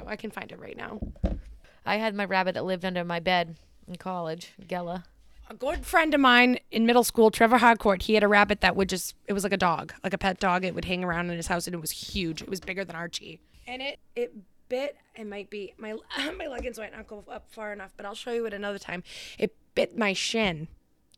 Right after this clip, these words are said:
Speaker 2: Oh my God.
Speaker 1: He also had a kumquat tree at his house.
Speaker 2: Oh, nice. Good old kumquat.
Speaker 1: Kumquat, Martian soda.
Speaker 2: <laughs>
Speaker 1: So yes, they fucking bite and they hurt.
Speaker 2: Damn, they do hurt when they
Speaker 1: I
Speaker 2: bite.
Speaker 1: bled. That
Speaker 2: Even
Speaker 1: thing
Speaker 2: little gerbils
Speaker 1: did
Speaker 2: and
Speaker 1: not heal
Speaker 2: hamsters.
Speaker 1: for a long time.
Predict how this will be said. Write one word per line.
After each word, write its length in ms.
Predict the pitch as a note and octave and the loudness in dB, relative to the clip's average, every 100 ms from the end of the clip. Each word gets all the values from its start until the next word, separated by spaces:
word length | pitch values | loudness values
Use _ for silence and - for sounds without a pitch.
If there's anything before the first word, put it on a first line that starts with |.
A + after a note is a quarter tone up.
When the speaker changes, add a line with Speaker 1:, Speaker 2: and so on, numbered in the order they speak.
| - | -10
Speaker 2:
Oh 160 | A3+ | -8
my 220 | C#4 C4+ F3 | -4 -4 -4
God. 640 | F3 E3 A3+ A#3 D#3+ D#3+ | -2 0 0 0 0 4
Speaker 1:
He 80 | C4 | 6
also 220 | D4 F#4 | 6 4
had 100 | D#4+ | 2
a 40 | |
kumquat 500 | - B3 A#3+ - F3 | 4 2 0 0 -2
tree 220 | - D#3+ C#3+ | -4 -8 -8
at 60 | |
his 120 | - - | -10 -10
house. 300 | - - - | -10 -6 -2
Speaker 2:
Oh, 260 | G4+ F#4+ G#3 | 2 2 2
nice. 280 | D4 F#4 | 0 -2
Good 160 | - C4 | -2 0
old 160 | C4+ - | 0 0
kumquat. 460 | D4 - C4 G#3+ - | -4 0 0 0 2
Speaker 1:
Kumquat, 500 | F4 G4+ E4+ B3 C4 | 2 6 8 8 6
Martian 300 | A#3+ A#3 C#4+ | 0 2 2
soda. 400 | D#4 A#3+ F3 G#3 F#3+ - - | 4 6 4 0 -8 -10 -8
Speaker 2:
<laughs> 80 | B3 A#3+ C#4 _ - - - - | -6 -6 -8 _ -20 -18 -18 -16
Speaker 1:
So 140 | - B3+ | -6 0
yes, 260 | B3 B3 - | 2 0 -2
they 140 | D4 | -6
fucking 380 | A3+ D4+ D4+ A#3 | -4 -6 -4 0
bite 260 | A#3 A#3 G3+ | 0 0 0
and 140 | A3+ | -2
they 80 | A3+ | -2
hurt. 520 | G3 B3 C#4+ F3+ - _ _ _ _ _ _ - | 0 4 4 2 -4 _ _ _ _ _ _ -14
Speaker 2:
Damn, 400 | E3+ E3+ D#3 D3+ | -10 -10 -10 -10
they 120 | F#3 F3+ | -8 -6
do 140 | G#3 | -6
hurt 200 | E3 D#3 | -6 -8
when 100 | D3+ | -6
they 80 | D#3 | 0
Speaker 1:
I 160 | G#3 A3+ | 2 2
Speaker 2:
bite. 80 | B3+ | 4
Speaker 1:
bled. 460 | B3+ A#3 G#3 - G#3+ | 4 4 0 -2 4
That 160 | A3 | 4
Speaker 2:
Even 100 | - | 4
Speaker 1:
thing 260 | C#4 C4 C#4+ | 0 2 0
Speaker 2:
little 160 | C4 | -2
gerbils 200 | A3+ G#3 | -4 -4
Speaker 1:
did 80 | A3+ | -2
Speaker 2:
and 80 | A#3 | 2
Speaker 1:
not 180 | A#3 G#3 | 2 2
heal 240 | F#3+ A3+ G#3+ | 2 2 2
Speaker 2:
hamsters. 180 | E3 | 2
Speaker 1:
for 100 | F#3+ | 0
a 60 | F3+ | 0
long 380 | F3 F3 F3 F3+ | 0 -2 -2 -4
time. 580 | - F3+ D#3 E3 F#3 | -2 -2 -2 -8 -10